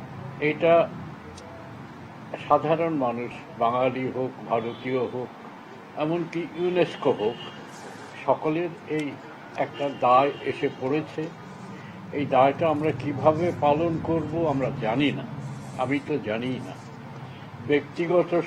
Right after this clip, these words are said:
সম্পত্তি, আহ, অনেকের কাছে আছে, রবীন্দ্রনাথের চিঠিপত্র আছে, আপনারা যেমন বললেন, অনেক ছবি আছে, রবীন্দ্রনাথের আঁকা ছবি, আসল বা নকল, বা রবীন্দ্রনাথের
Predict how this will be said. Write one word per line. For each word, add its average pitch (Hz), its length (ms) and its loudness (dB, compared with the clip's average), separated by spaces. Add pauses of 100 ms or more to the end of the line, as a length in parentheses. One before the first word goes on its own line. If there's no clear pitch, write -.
সম্পত্তি, 156 600 0 (1120)
আহ, 123 380 6 (380)
অনেকের 156 380 4
কাছে 143 360 4
আছে, 156 380 2 (720)
রবীন্দ্রনাথের 139 540 2 (100)
চিঠিপত্র 147 680 2
আছে, 139 300 4
আপনারা 120 400 2
যেমন 113 420 -2
বললেন, 127 340 -2 (680)
অনেক 160 260 4 (180)
ছবি 190 360 6
আছে, 110 380 4 (360)
রবীন্দ্রনাথের 135 580 2
আঁকা 123 280 2 (160)
ছবি, 117 280 -4 (500)
আসল 127 300 2
বা 131 200 4
নকল, 120 500 0 (640)
বা 147 140 4
রবীন্দ্রনাথের 143 800 6